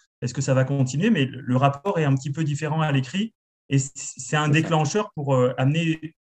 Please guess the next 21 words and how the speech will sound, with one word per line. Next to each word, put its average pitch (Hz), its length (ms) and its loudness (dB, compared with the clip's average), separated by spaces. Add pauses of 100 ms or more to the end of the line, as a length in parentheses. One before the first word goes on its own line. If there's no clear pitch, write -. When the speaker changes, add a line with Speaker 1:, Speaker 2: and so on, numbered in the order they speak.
(360)
Speaker 1:
pour 139 160 -10
certains 165 360 0
élèves, 160 240 0
et 156 60 2
moi 135 140 4
je 139 60 -4
l'ai 135 100 0
vécu 135 240 -2
aussi, 139 320 -2
hein, 196 100 -6 (380)
des 131 160 0
élèves 165 240 -2
qui - 80 -4
n'étaient 135 180 0
pas 143 220 0
du 143 120 0
tout 156 140 -4
à 147 60 0
l'aise 143 180 2
avec 131 300 0
l'écrit, 185 380 -4